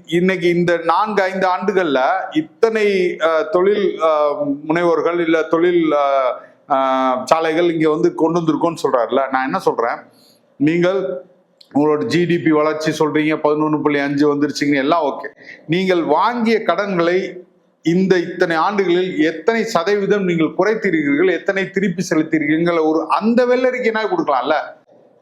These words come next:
நாங்க நாலு, நாலு புள்ளி அஞ்சு லட்சம் கோடி கடன் வாங்கியிருக்கோம், அதுல இத்தனை, அஹ், நலத்திட்டங்கள் செஞ்சிருக்கோம், இல்ல இத்தனை,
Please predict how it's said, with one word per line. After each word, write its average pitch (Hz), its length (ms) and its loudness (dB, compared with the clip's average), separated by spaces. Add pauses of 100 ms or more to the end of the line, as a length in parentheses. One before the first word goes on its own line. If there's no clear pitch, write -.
நாங்க 170 240 -2
நாலு, 185 420 2
நாலு 190 320 0
புள்ளி 185 220 2
அஞ்சு 170 320 0
லட்சம் 160 420 0
கோடி 208 440 0
கடன் 175 320 0
வாங்கியிருக்கோம், 127 600 0 (500)
அதுல 214 320 0 (420)
இத்தனை, 185 380 -2 (320)
அஹ், 147 280 2
நலத்திட்டங்கள் 170 680 -2
செஞ்சிருக்கோம், 139 400 2
இல்ல 190 160 0
இத்தனை, 180 320 -2